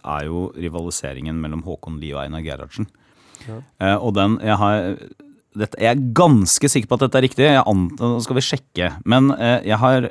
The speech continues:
Speaker 1: lest en historie om, jeg husker ikke hvilket år det er, jeg lurer på om det er på dette landsmøtet hvor Gerhardsen tar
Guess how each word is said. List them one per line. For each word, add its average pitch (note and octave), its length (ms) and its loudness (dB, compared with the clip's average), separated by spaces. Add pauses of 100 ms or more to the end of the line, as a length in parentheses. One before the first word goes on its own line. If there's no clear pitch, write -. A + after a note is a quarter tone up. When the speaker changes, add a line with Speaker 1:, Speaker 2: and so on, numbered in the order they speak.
Speaker 1:
lest G#2+ 440 0
en A2+ 100 0
historie A2+ 500 0
om, A2 320 2
jeg G2 100 -6
husker - 300 -8
ikke D#2+ 120 -8
hvilket D2+ 300 -8
år D#2 260 -4
det G2 100 2 (260)
er, - 100 -6
jeg A2+ 100 2
lurer F2 440 -2
på G2+ 180 -6
om G#2 120 0
det B2 80 4
er F2+ 80 4
på - 140 -8
dette G#2 200 -6
landsmøtet E2+ 560 -4
hvor G2 300 -2 (420)
Gerhardsen D#2+ 560 -2
tar F2+ 480 -2